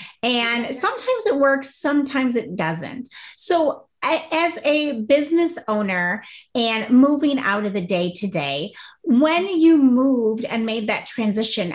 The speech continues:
how long was it before you felt totally comfortable saying, "You know,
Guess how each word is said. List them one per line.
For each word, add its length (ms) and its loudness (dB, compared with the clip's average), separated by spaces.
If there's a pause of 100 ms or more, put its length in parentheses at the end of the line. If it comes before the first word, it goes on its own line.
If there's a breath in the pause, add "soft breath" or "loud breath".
how 420 0
long 360 4
was 160 2
it 140 0
before 340 0
you 160 2
felt 320 -4
totally 420 0
comfortable 760 -4 (220 loud breath)
saying, 600 -2
"You 120 2
know, 420 -2